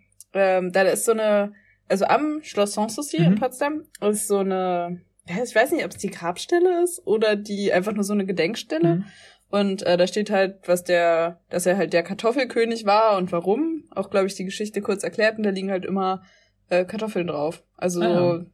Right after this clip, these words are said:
Speaker 1: ich weiß nicht, ob's Glück bringen soll oder so. Also TouristInnen legen da immer Kartoffeln drauf.
Speaker 2: Mhm.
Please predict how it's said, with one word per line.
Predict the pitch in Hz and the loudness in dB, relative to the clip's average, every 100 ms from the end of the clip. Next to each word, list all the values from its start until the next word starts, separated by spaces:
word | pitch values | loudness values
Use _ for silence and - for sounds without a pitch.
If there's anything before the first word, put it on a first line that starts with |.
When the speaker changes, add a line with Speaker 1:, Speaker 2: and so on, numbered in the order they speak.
| _ | _
Speaker 1:
ich | - | -8
weiß | 160 | -6
nicht, | 170 | -4
ob's | 156 - | -8 -6
Glück | 196 - | -6 0
bringen | 196 190 | 0 2
soll | 185 | 2
oder | 180 | 2
so. | 180 180 | 0 0
Also | 160 175 | 0 -4
TouristInnen | 185 185 185 _ - 190 175 180 180 | -6 -6 -6 _ -10 -6 -4 -6 -6
legen | 175 165 | -6 -4
da | 160 | -6
immer | 170 165 170 - | -6 -8 -8 -14
Kartoffeln | - 254 185 | -8 -6 -4
drauf. | - - _ _ _ - 135 | -6 -10 _ _ _ -12 -8
Speaker 2:
Mhm. | 147 | -6